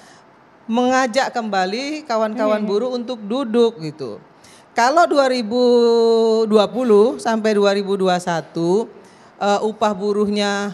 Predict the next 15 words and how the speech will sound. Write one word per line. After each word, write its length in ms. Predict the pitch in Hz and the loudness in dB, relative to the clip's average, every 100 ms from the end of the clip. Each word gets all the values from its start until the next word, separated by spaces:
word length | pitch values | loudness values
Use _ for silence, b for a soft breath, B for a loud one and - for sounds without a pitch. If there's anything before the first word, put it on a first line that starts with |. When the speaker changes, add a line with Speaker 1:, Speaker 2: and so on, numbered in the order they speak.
| - - | -12 -20
Speaker 1:
nggak 320 | 202 185 180 180 | -8 -4 -4 -4
tinggi 480 | 277 247 190 190 208 | -6 -4 -4 -2 -2
na-, 160 | 202 185 | -4 -6
kenaikannya, 1040 | 180 175 175 170 151 143 151 190 240 B B B B | -6 -6 -8 -10 -10 -10 -8 -8 -10 B B B B
teman-teman 400 | - 202 196 196 | -10 -8 -6 -4
buruh 240 | 196 190 254 | 0 2 0
juga 320 | 214 185 175 | 0 -2 -2
menurut 320 | 180 175 170 | -2 -4 -4
saya 480 | 170 135 147 185 269 233 180 | -6 -6 -2 0 -2 -4 -4
harus 240 | 170 - | -4 -4
juga 320 | 170 175 202 | -2 0 0
tahu 720 | 196 185 214 240 220 202 190 196 B B B B | 0 -2 0 2 4 2 0 -6 B B B B
bahwa 400 | 175 185 185 254 285 | -4 -2 0 0 -2
side 240 | 247 240 | -2 -2
effect 400 | 220 214 220 214 | -2 -2 -2 -4